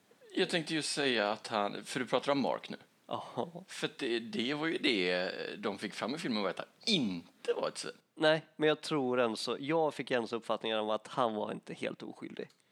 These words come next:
Speaker 1: Eh, nej, oskyldig är väl ingen, men jag tror ändå att, jag tror vi kan, om vi nu ska jämföra med Apples huvudman, så
Speaker 2: Mm.
Speaker 1: tror jag det är nivåskillnader.
Speaker 2: Mm, mm.
Speaker 1: Ja. Ja, eh.
Speaker 2: Men vi skulle inte prata musikaler, vi skulle inte prata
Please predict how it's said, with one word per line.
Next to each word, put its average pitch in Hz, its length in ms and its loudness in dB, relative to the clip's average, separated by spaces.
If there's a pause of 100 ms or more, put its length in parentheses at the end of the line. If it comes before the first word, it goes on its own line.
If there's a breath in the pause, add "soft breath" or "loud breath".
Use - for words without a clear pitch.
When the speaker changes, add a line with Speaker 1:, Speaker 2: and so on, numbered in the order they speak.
(520 soft breath)
Speaker 1:
Eh, 98 100 -6 (220)
nej, 80 240 -6 (400)
oskyldig 92 460 -2
är 170 60 4
väl 127 200 2 (160)
ingen, 107 440 0
men 131 180 4
jag 117 160 4
tror 117 140 2
ändå 90 260 2
att, - 160 -4 (140)
jag 117 160 4
tror 117 120 -2
vi 104 80 4
kan, 95 320 2 (140 loud breath)
om - 180 -2
vi 110 60 4
nu 107 100 2
ska 98 140 0
jämföra 87 280 0
med 87 180 0 (240)
Apples 160 340 -2
huvudman, - 380 -4 (580)
så - 140 -10
Speaker 2:
Mm. 110 100 -2
Speaker 1:
tror 104 80 0
jag 101 80 -2
det 104 60 -2
är 101 40 -4
nivåskillnader. 101 1040 -4 (240)
Speaker 2:
Mm, 127 300 -2 (140)
mm. 113 260 -2 (580)
Speaker 1:
Ja. - 80 -16 (1000 loud breath)
Ja, 117 260 6 (320 loud breath)
eh. 113 500 4 (180)
Speaker 2:
Men 180 240 4
vi 175 120 4
skulle 180 200 -2
inte 180 140 -2
prata 156 260 0
musikaler, 123 560 0
vi 113 60 -2
skulle 117 240 -4
inte 120 680 2
prata 107 920 2